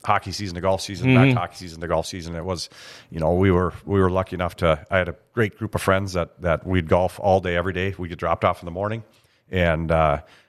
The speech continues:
Speaker 1: our parents would pick us up usually after dark,
Speaker 2: Sure.
Speaker 1: you know, 'cause we'd
Speaker 2: Yep.
Speaker 1: play till dark. And, uh, you know, luckily was, was around some really good,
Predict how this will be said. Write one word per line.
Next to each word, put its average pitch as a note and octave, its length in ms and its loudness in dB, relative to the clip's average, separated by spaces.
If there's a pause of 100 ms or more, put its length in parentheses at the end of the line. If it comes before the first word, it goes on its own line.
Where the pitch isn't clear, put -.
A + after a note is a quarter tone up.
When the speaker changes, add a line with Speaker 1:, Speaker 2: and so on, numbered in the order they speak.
Speaker 1:
our E2 100 -2
parents F2 280 2
would F2 100 -10 (200)
pick - 140 2
us F2+ 100 -4
up F#2+ 140 -4
usually F2 300 -6
after A#2+ 280 0
dark, E2 400 0
Speaker 2:
Sure. C3+ 180 6
Speaker 1:
you D#3 60 6
know, F2 120 0
'cause F2 140 -12
we'd G2+ 100 -6
Speaker 2:
Yep. A#2 120 6
Speaker 1:
play F2 180 -2
till G2+ 180 -4
dark. E2 360 -6 (480)
And, D#2+ 460 0
uh, D#2 280 2
you F2+ 80 -2
know, D#2+ 180 2 (160)
luckily F2 500 -2 (680)
was, F#2 300 -2
was F2+ 220 0
around F2 420 -2
some E2 180 -8
really F#2 200 2
good, D#2+ 140 -2